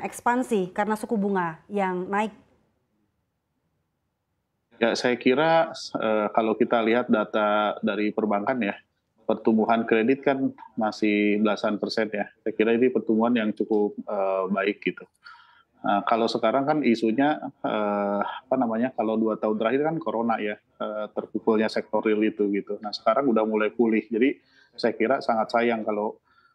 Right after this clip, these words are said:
Speaker 2: eh, ketika ekonomi mulai pulih setelah corona dua tahun, terus kemudian, eh, tidak ekspansi ya.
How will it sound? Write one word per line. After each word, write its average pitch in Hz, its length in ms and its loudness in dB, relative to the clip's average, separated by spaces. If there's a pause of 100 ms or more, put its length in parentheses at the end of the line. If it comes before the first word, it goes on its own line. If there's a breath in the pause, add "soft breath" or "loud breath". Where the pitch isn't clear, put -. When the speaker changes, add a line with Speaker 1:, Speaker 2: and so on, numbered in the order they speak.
(120)
Speaker 2:
eh, 107 320 -2
ketika 110 320 0
ekonomi 113 480 0
mulai 107 240 0
pulih 120 560 0
setelah 104 400 -6
corona 107 560 -2 (160)
dua 104 240 -2
tahun, 135 480 0
terus 117 160 -6
kemudian, 110 640 0 (160)
eh, 101 640 -4 (480 loud breath)
tidak 113 240 2
ekspansi 110 440 0 (120)
ya. 101 80 -2